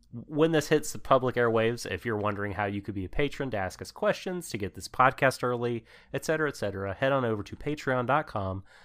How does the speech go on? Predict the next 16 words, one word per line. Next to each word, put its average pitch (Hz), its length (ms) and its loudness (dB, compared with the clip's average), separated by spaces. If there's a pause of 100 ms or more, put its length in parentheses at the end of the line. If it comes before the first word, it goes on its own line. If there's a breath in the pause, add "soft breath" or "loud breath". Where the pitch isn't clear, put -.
(140)
slash - 360 0
watery 92 260 0
dash 87 220 -6
show 90 340 -6
and 82 320 -8 (400)
read 107 340 0
up 104 280 0 (120)
on 87 320 -8 (140)
all 110 340 0
the 120 140 -4
details 95 580 -8
therein. 90 540 -8
Lots 117 260 -2
of - 60 -16
fun 117 260 -2
rewards, 110 680 -4